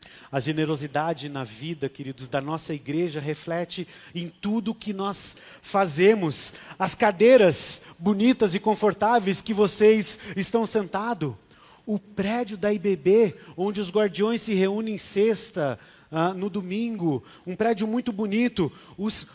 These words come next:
os recebimentos dos pastores e líderes dessa igreja, dos funcionários, dos prestadores de serviço, as salas, o lanche das crianças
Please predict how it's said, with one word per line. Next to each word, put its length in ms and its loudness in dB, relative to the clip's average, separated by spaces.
os 160 -2
recebimentos 960 -2
dos 200 -6
pastores 640 0
e 40 0
líderes 480 2
dessa 280 0
igreja, 500 4
dos 160 -2
funcionários, 800 -2
dos 160 -4
prestadores 720 0
de 100 -6
serviço, 1000 -2
as 180 -8
salas, 840 -8
o 80 -4
lanche 480 4
das 220 -2
crianças 920 -6